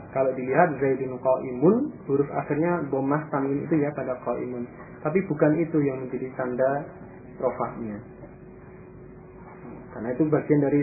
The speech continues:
su-, tarkib isnadi. Yang menjadi tanda marfu'nya dhammahnya muqaddarah, ditakdirkan, tidak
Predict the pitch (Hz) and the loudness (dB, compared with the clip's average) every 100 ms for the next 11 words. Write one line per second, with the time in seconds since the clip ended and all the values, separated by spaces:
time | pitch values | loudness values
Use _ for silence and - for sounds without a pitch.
0 | 143 - - - - 151 160 156 160 151 | 2 -6 -6 -4 0 2 2 0 2 2
1 | 135 123 110 - - - - 147 143 139 | 4 0 -4 -12 -18 -18 -2 4 4 4
2 | 139 143 139 143 139 135 131 127 151 156 | 2 2 4 2 4 2 0 2 2 4
3 | 180 175 143 131 131 160 151 - 156 147 | 2 2 2 0 0 2 2 6 4 4
4 | - 139 135 - 123 123 131 - 131 - | 4 6 6 2 -6 -4 -4 -2 -2 0
5 | 139 117 123 123 | 0 0 -2 -4